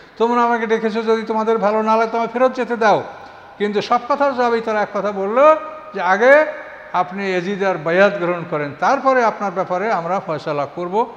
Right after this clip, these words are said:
আপনাকে আমরা ওবায়দুল্লাহর কাছে সুপর্দ করব।" কিন্তু ইমাম হোসেন কোনোভাবেই, আহ, রাজি হলেন না। শেষ পর্যন্ত সেই কুফাফারিদের পক্ষ থেকে, উম, মানে, তীর চলে আসলো এবং যুদ্ধ শুরু হলো। এই যুদ্ধ প্রারম্ভে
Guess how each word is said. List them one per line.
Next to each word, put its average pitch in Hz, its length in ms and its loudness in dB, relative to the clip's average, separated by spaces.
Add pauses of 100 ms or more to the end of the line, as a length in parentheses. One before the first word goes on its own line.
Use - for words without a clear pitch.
(340)
আপনাকে 180 420 -4
আমরা 165 380 -2
ওবায়দুল্লাহর 185 640 0
কাছে 214 260 -4 (320)
সুপর্দ 165 380 -4
করব।" 139 300 -6 (300)
কিন্তু 185 200 -6
ইমাম 180 240 0
হোসেন 170 360 -4
কোনোভাবেই, 214 520 2
আহ, 170 640 -4
রাজি 156 240 0
হলেন 156 220 0
না। 254 140 -2
শেষ - 260 -6
পর্যন্ত 185 380 -4 (340)
সেই 175 220 -6
কুফাফারিদের 180 640 -6
পক্ষ 233 240 -4
থেকে, 156 380 -6 (400)
উম, 160 320 -10
মানে, 165 220 -4
তীর 214 260 -4
চলে 185 260 0
আসলো 254 380 2 (360)
এবং 165 340 0 (180)
যুদ্ধ 170 260 0
শুরু 147 280 -4
হলো। 131 180 -6 (1200)
এই 220 160 6
যুদ্ধ 214 400 -2
প্রারম্ভে 214 600 2